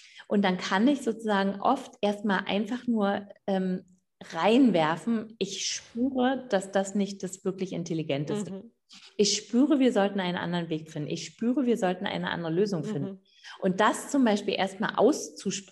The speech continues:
Speaker 1: allein nur auszusprechen,
Speaker 2: Mhm.
Speaker 1: wenn zehn
Speaker 2: Mhm.
Speaker 1: Männer am Tisch sitzen und, äh, sich, äh, also wirklich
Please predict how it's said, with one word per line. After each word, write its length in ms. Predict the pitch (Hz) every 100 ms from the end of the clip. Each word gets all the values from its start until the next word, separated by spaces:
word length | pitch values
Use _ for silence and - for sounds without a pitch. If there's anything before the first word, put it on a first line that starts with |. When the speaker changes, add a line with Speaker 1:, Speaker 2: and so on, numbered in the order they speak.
| _
Speaker 1:
allein 500 | 180 180 180 247 349
nur 280 | 330 285 -
auszusprechen, 540 | 208 320 - 214 196
Speaker 2:
Mhm. 340 | 196 208 208 -
Speaker 1:
wenn 180 | - -
zehn 160 | 247 269
Speaker 2:
Mhm. 100 | 254
Speaker 1:
Männer 140 | 240 196
am 140 | 196
Tisch 180 | 262 254
sitzen 540 | - 190 - 233 240 - - -
und, 320 | 220 208 202
äh, 100 | 190
sich, 400 | 190 214 208 208
äh, 180 | 196 175 - - - -
also 640 | - 202 190 190 185 180
wirklich 360 | 214 220 180